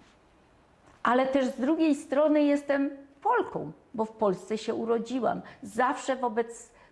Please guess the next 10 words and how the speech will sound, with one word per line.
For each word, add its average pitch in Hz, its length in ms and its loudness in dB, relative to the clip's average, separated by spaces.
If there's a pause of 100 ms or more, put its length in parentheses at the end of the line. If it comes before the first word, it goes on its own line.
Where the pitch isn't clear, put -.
Polski 233 460 -2
byłam 214 520 0 (380)
lojalna. 269 680 -4 (1400)
E, - 0 - (2000)
i 208 460 2 (120)
nie 226 160 6
muszę 294 320 2 (240)
się 180 220 0
tego 180 260 0
wstydzić. - 760 -8